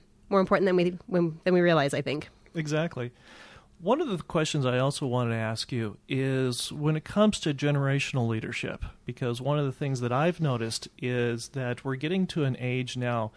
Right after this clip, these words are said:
Speaker 2: because so many people are working so much longer. We're getting the generation from as old as the baby boomers to the baby busters to a generation Y and Z, the millennials.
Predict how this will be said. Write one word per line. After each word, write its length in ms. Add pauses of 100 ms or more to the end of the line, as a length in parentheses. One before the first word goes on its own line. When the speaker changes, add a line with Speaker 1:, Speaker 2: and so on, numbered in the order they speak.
(220)
Speaker 2:
because 280
so 240
many 240
people 520
are 120
working 440
so 180
much 220
longer. 420 (340)
We're 140
getting 640 (140)
the 160
generation 640
from 540 (340)
as 220
old 360
as 280
the 100
baby 240
boomers 680 (360)
to 100
the 100
baby 280
busters 800 (460)
to 160
a 40
generation 560
Y 560
and 240
Z, 380
the 100
millennials. 760